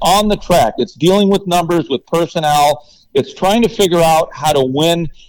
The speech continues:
races. But, guys, we're in the business of entertainment because without T V, and if you're not entertaining and drawing in new viewers, we're racing behind some, some big warehouse and an abandoned airport.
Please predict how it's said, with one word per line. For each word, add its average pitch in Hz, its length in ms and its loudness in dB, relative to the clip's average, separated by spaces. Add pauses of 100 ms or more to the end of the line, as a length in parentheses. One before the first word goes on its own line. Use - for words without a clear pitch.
(120)
races. 123 680 -2
But, - 200 -8
guys, 196 580 -4 (400)
we're 233 140 4
in 226 60 2
the 202 60 2
business 180 400 2
of 175 120 -2
entertainment 185 600 0
because 143 320 -2
without 175 380 0
T 180 220 -2
V, 156 440 0 (380)
and 147 200 -6
if - 200 -2
you're 165 140 2
not 185 320 0
entertaining 175 640 -2
and 127 160 -2
drawing 165 460 2
in 175 320 2
new 165 240 2
viewers, 139 680 0 (460)
we're 208 220 2
racing 196 340 2
behind 180 540 2 (180)
some, 185 520 -2 (200)
some 180 460 -2
big 196 180 4
warehouse 165 680 2
and 156 140 -2
an 151 80 -2
abandoned 175 460 0
airport. 233 480 -2